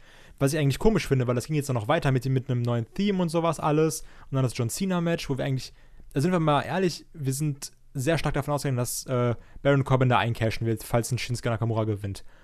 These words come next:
Und jetzt hast du halt einfach diesen Koffer, also für mich ist so ein Money in the Bank Koffer schon irgendwie was Episches. Also weil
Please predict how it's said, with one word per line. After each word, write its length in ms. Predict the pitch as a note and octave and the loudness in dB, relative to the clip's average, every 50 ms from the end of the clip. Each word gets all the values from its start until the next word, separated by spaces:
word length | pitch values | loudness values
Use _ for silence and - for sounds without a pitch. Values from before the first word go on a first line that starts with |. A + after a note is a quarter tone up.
| - - - _ - - - - - | -20 -20 -20 _ -20 -20 -20 -8 -2
Und 120 | B2+ B2+ | 2 2
jetzt 140 | D3+ F#3 - | 4 4 2
hast 140 | F3+ - - | 0 0 2
du 40 | D3+ | 4
halt 120 | C#3 C#3 - | 4 4 2
einfach 520 | - C3+ C3+ C3 - E3+ F#3 - - - - - - - - - - _ - - - - - - - - | 0 -2 -2 0 0 -2 -2 -2 -4 -10 -14 -18 -20 -20 -20 -20 -20 _ -20 -20 -20 -20 -20 -20 -10 -8
diesen 220 | D3 B2+ B2+ B2+ | -4 -2 -2 0
Koffer, 380 | - - A3+ A3 - F3+ A3 B3+ - - - - | 2 2 2 4 4 4 4 4 2 -4 -2 0
also 160 | D3 D3 D3 C3+ - - - - - - | 2 2 2 2 -2 -10 -18 -18 -14 2
für 140 | - E3+ | 4 6
mich 140 | G#3 A#3 - | 6 6 4
ist 100 | A3 - | 4 4
so 80 | - D#3 | 4 4
ein 40 | D#3+ | 4
Money 100 | G3 G3 | 4 4
in 60 | F3 | 2
the 80 | D3+ C3 | 2 2
Bank 200 | C#3+ E3 F#3+ F3+ | 2 2 0 2
Koffer 460 | - F#3+ F3 - - F#3 F#3 F3 - - - - - _ - - - - - - | 2 0 2 2 2 0 0 0 -2 -6 -14 -20 -20 _ -20 -20 -20 -20 -10 0
schon 220 | - - - F#3+ | 4 6 6 6
irgendwie 180 | F3+ E3 D#3 C#3 | 6 6 6 6
was 160 | B2+ - - | 6 4 2
Episches. 720 | - C#3 C#3 C3+ - B2 A2 - - G#2+ G2 - - - - - - - - - - - | 2 2 4 6 6 4 4 4 0 -4 -4 -6 -8 -10 -12 -16 -18 -18 -18 -20 -8 -4
Also 200 | C3+ B2+ C3+ C3 | -2 0 2 4
weil 180 | C#3+ C#3+ C#3+ | 4 2 2